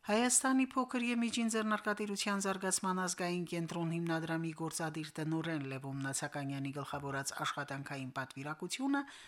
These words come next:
Արցախի ներդրումային հիմնադրամի գլխավոր տնօրեն Արտակ Միրզոյանի հետ հանդիպման ընթացքում ներկայացրել է փոքր և միջին ձեռնարկատիրության զարգացման գործունեության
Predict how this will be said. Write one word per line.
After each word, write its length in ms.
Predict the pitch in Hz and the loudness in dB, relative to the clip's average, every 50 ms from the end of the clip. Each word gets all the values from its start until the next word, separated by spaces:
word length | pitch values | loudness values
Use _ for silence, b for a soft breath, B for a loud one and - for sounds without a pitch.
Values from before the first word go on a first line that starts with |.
| B B | B B
Արցախի 420 | - 202 208 - 254 240 - 311 330 302 | 4 4 6 6 4 4 4 4 4 4
ներդրումային 600 | 208 175 156 156 160 156 156 160 165 170 180 175 165 | 4 2 -2 -4 -4 -2 0 0 0 0 0 0 -2
հիմնադրամի 580 | 165 160 156 147 147 151 151 147 151 156 160 151 | -2 -2 -2 -4 -4 -2 -2 -2 -2 -2 -2 -4
գլխավոր 460 | 151 143 - - 151 151 151 151 - - | -4 -6 -6 -6 -6 -4 -6 -6 -6 -4
տնօրեն 440 | 147 143 143 143 143 156 165 165 B B B B B B 170 170 | -4 -4 -2 -2 -2 -2 -2 -4 B B B B B B 4 4
Արտակ 300 | 165 - 190 180 - - 139 | 6 4 2 0 2 -2 -4
Միրզոյանի 540 | 139 135 - - 143 139 135 131 135 135 127 | -4 -4 -4 -4 -4 -4 -2 -2 -4 -4 -4
հետ 220 | 135 131 127 - 135 | -6 -8 -6 -4 -4
հանդիպման 480 | 131 131 131 123 - 135 127 123 120 | -4 -4 -6 -6 -6 -6 -6 -4 -6
ընթացքում 600 | 120 131 - 127 127 - - - 170 202 262 285 B B B B B B B | -8 -8 -8 -6 -6 -6 -6 -2 -2 -2 -2 -2 B B B B B B B
ներկայացրել 720 | - 190 202 202 214 220 226 233 - - - 294 302 311 302 | 0 0 0 2 4 4 4 4 2 2 0 2 2 2 2
է 40 | 302 | 0
փոքր 460 | - - 208 196 196 - 247 226 240 226 | -2 -2 -4 -4 -2 -2 -4 -4 -4 -6
և 160 | 175 165 170 | -6 -4 -2
միջին 320 | 156 156 - 175 180 180 - | -2 -2 0 0 -2 -2 -2
ձեռնարկատիրության 960 | 151 143 - 139 143 - - 139 139 - 143 139 139 135 - 156 147 139 131 | -4 -4 -4 -6 -6 -6 -6 -6 -6 -6 -6 -6 -6 -4 -4 -4 -4 -4 -4
զարգացման 640 | 135 139 139 143 139 127 - - 147 139 131 131 131 | -6 -6 -6 -4 -2 -2 0 0 0 -2 -4 -4 -6
գործունեության 760 | 127 - - 131 131 131 131 123 - - - 208 240 262 262 | -8 -8 -8 -8 -6 -6 -6 -6 -6 -4 -2 0 0 0 -2